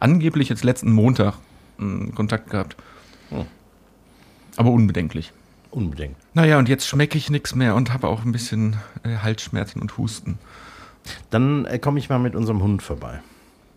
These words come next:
Speaker 1: <laughs> Der erste, der erste Proband für den Hund. <laughs>
Speaker 2: Ja, und sonst, ähm, wir haben ja eine, eine neue Kategorie, ne?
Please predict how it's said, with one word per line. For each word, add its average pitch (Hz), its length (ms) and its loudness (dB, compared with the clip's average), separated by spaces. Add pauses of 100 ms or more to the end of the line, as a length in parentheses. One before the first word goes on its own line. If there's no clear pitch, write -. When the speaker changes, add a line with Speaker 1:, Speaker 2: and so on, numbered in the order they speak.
(440)
Speaker 1:
<laughs> 185 460 0 (1400)
Der 151 80 -2
erste, 147 300 0
der 127 120 0
erste - 220 -2
Proband 107 520 0
für - 120 -6
den 104 140 2
Hund. 101 260 0 (440)
<laughs> 185 360 0 (2000)
Speaker 2:
Ja, 175 160 6
und 123 100 6
sonst, 110 540 4
ähm, 147 340 6 (1120)
wir 120 140 4
haben 151 100 4
ja 143 60 6
eine, 113 420 6
eine 113 140 6
neue 135 280 6
Kategorie, 139 680 0
ne? 85 160 -6